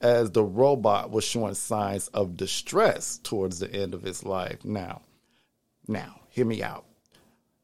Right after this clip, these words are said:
This robot can't really be considered a cyborg because it's not attached to a human. So it's not a cyborg in a literal sense, but I believe its ability to capture the human attention and emotions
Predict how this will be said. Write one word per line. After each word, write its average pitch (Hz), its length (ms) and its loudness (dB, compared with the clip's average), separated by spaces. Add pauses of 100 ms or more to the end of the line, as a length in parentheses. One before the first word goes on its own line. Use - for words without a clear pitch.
This 247 200 0
robot 135 460 6 (160)
can't 147 340 0
really 113 200 4
be 101 100 -2
considered 104 460 0
a 98 40 -6
cyborg 101 720 -2
because 101 300 -2
it's 104 120 -4
not 98 200 -4
attached 98 580 -6
to 101 180 -2
a 87 40 -4
human. 120 480 0 (360)
So 127 200 4
it's 113 100 0
not 175 160 4
a 185 60 2
cyborg 113 640 6
in 104 160 -2
a 95 140 -4
literal 95 480 0
sense, - 480 -8
but - 280 -4 (160)
I 185 220 2
believe 101 580 2
its 104 220 -4
ability 101 540 0
to 101 140 -2
capture 104 520 -4
the 92 120 -4
human 92 280 -4
attention 156 800 -6
and 95 120 -4
emotions 135 880 -2